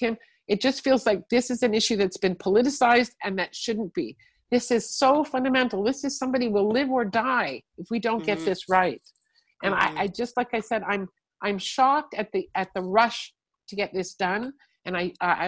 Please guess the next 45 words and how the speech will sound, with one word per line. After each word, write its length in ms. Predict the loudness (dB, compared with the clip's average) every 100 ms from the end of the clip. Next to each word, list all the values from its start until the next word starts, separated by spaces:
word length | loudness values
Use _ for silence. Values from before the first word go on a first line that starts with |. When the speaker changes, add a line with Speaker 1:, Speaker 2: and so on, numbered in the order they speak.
| -2
Speaker 1:
like 120 | -4
I 60 | -2
said, 100 | -2 -2
it's 120 | -4
the 140 | -4 -2
one 100 | -2 -2
place 200 | -4 -4
where 100 | -2
I'm, 160 | -2 -2 -6
I'm 140 | -4 -4
really 180 | 0 2
lost 200 | 2 2 -4
because 200 | -12 -6
this 160 | -6 -2
government 300 | -4 -4 -6 -6
has 80 | -8 -4
shown 160 | -4 -2
a 60 | -2
lot 560 | 0 4 6 6 4 -4 _ _ _
of 100 | -12 -2
progress 380 | -2 0 -2 -2
in 80 | -8
terms 240 | -8 -6
of 80 | -8
specific 540 | -6 -6 -6 -4 -4
things 240 | -2 -2 0
Minister 320 | -2 -2 -6
Qualtrough 420 | 0 2 4 2 2
has 140 | 0
moved 220 | 0 -2 2
forward. 420 | 4 4 2 -2 _ _ _ _ _ _ -18 -18 -14 0
But 240 | 2 2
this 260 | 0 0 -2
feels 320 | -2 0 0 -2
like 100 | -4
such 240 | -4 -4
a 80 | -6
step 340 | -2 0 2 4
back, 200 | 4 4
and 80 | -4
it 100 | -4
feels 180 | -4 -4
like 140 | -4
such 220 | -4
a 40 | -6